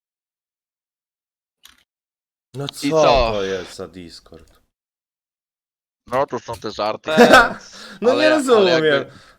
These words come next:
Speaker 2: jakby, no nie wiem, to ma chyba z półtorej roku, <laughs> ale w każdym, <laughs> w każdym razie, jakby uważam, że to jest sytuacja, którą ja powinienem wyjaśnić sam z Lukim i być może jeszcze z Popem. No w każdym razie to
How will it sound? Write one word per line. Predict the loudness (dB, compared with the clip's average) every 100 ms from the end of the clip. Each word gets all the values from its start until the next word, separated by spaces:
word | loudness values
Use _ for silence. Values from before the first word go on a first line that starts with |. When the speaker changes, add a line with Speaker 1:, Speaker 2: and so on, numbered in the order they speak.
| _ _ _ _ _ _ _ _ _ _ _ _ _ -12
Speaker 2:
jakby, | -10 -10 -14 -16 -18 _
no | -20
nie | -8 -6
wiem, | -6 -8
to | -12
ma | -12
chyba | -12 -12
z | -14
półtorej | -18 -10 -6 -6
roku, | -6 -8 -12 -20 -14
<laughs> | -12 -6 -4
ale | -2 -2 -4 -6 -8 -8 -14
w | _
każdym, | -6 -6 -6 -4 -2
<laughs> | 0 -4
w | -4
każdym | -6 -6 -8 -6
razie, | -2 -2 -4 -8 -10 -10 -10 -12 -8
jakby | -6 -6 -8
uważam, | -10 -2 -2 -2 -6
że | -8
to | -4
jest | -2 -2
sytuacja, | -6 -4 -4 -4 -8
którą | -10 -6
ja | -4 -4
powinienem | -6 -8 -10 -10 -10
wyjaśnić | -6 -6 -6 -14 -10
sam | -4 -2 -4 -8 _
z | -20 -14
Lukim | -14 -12 -14 -12 -14 -18 _ _ _ _
i | -20
być | -20 -16
może | -14 -14 -14
jeszcze | -16 -20
z | -12
Popem. | -8 -8 -10 -18
No | -20
w | -12
każdym | -12 -12 -8
razie | -8 -8 -12
to | -16 -16